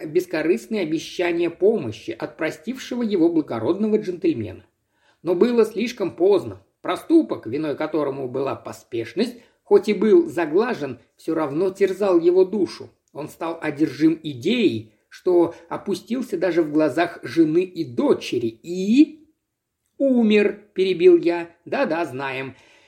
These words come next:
Вернемся на минуту к покаянному и благодарному письму, которое написал несчастный. Мой опыт, Фрэнк, подсказывает мне, что если бы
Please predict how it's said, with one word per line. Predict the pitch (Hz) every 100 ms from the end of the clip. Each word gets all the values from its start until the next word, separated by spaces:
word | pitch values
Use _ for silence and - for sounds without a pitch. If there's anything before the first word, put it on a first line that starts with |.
| _
Вернемся | 156 208 196 302 302 - 233 226
на | 226 196
минуту | 190 190 208 175
к | -
покаянному | 175 170 147 170 226 214 208 208
и | 160
благодарному | 160 175 165 175 294 285 269 262
письму, | - 262 285 311 196
которое | 123 123 131 123
написал | 127 127 139 - 160 131 120 - - -
несчастный. | 156 175 - 131 107 - 196 - _ _ -
Мой | 170
опыт, | 180 170 214 - 294
Фрэнк, | - 175 208 262 - - -
подсказывает | 208 - 196 247 302 311 196
мне, | 165 104
что | - 127
если | 135 220 170
бы | 147 160 147